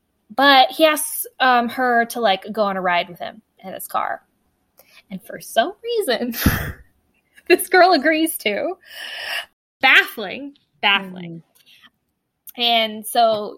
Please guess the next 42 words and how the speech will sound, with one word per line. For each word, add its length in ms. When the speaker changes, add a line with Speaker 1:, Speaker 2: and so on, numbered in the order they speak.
Speaker 1:
uh, 480
they 500
go 140
for 140
a 40
drive 240
in 80
his 140
car. 300
And 100
she 160
just 160
thinks 280
that, 220
you 120
know, 100
maybe 220
he 100
has 220
to 80
just 180
run 160
an 120
errand 540
and 220
doesn't 260
wanna 200
say 240
goodbye 560
yet 320
or 80
whatever. 500
So 340
I 60
guess 220
for 140
old 220
time's 280
sake, 320
she 180
goes 160
with 160